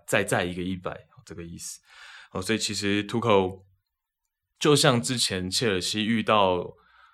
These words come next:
情况，阿布需要出售球队，然后整个球队在动荡的时候，他是一个很有义气的人嘛，他愿意就是站在最前面，站在整个团队、部队的最前面去，呃，力挺球队。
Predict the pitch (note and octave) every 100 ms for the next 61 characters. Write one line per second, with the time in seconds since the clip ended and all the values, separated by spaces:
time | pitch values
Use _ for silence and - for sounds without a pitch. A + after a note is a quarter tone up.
0 | _ _ _ - - G#2 C3+ G2+ - -
1 | - - A#2 A#2 - A2 A2 G#2 G2+ B2+
2 | A#2 A#2 A2 F#2+ G2 A#2+ G2 F2 F2+ F#2
3 | G#2 G2 F#2+ F#2 F#2 F2+ F2+ G2 A2+ A#2
4 | C3+ G#2 G2+ G2+ F#2 F2 F#2 F#2 F2 F2
5 | - B2+ - A2+ A2+ A2+ B2 A#2+ D3 -
6 | A#2+ F#2 E2+ E2+ F2 D#2+ A#2 A#2 A2+ A2
7 | A2 - _ _ - - G#2+ G2+ G2 F#2+
8 | A#2+ A2+ A#2 B2 A2 G2 F#2 A2 F2 F2+
9 | A2 G#2+ F#2+ F2 F2 - F2+ G2+ C3+ C3+
10 | - C3+ A#2 A#2+ G2 A2+ G2+ G#2 F#2+ A2+
11 | F#2+ - G#2+ G2 - - - - - -
12 | - F2+ F2+ F2+ C3+ G#2 F#2+ F#2+ F2+ A2+
13 | -